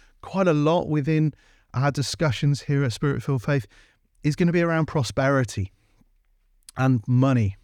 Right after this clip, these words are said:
It's a subject that I find it crazy that a lot of Christians struggle to talk about,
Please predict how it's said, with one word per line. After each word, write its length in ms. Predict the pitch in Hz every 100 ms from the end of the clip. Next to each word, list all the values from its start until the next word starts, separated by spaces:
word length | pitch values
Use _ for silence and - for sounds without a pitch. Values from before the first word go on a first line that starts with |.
| _ _ -
It's 140 | - 170
a 60 |
subject 580 | - 175 156 170 156 -
that 200 | 156 - - _ _ _ _ _ _ -
I 40 |
find 360 | 175 - 196 190
it 100 | - _ _ - -
crazy 560 | - 180 180 190 151 120
that 200 | 120 143
a 80 | 147
lot 240 | 151 160
of 180 | 143 -
Christians 640 | - 190 - 170 143 120 -
struggle 540 | - - 180 180 151
to 120 | -
talk 280 | 135 175 185
about, 240 | - 113